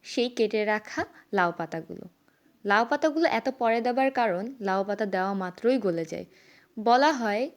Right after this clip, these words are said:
গরম ভাতের উপর যদি লাউ পাতা রাখা হয়, তাও লাউ পাতা সিদ্ধ হয়ে যায়। এখন টমেটোগুলো দিয়ে দিব।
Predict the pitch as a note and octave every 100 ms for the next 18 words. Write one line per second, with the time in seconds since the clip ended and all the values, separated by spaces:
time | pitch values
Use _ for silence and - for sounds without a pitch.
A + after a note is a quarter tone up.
0 | - G3+ G3+ A3+ A3 G#3 A3 A#3+ B3+ C4
1 | B3+ C4 G#3 G#3 A3 A3+ A3 G#3+ A#3+ A3+
2 | F#3+ - _ - G3+ D4+ F4 B3+ A3 G#3+
3 | G#3+ G3+ F3 F3+ F3 D#3+ - - _ _
4 | _ _ - F#3+ A3 G#3 G3 G3 G#3 G#3+
5 | A3+ G3+ G3 F#3+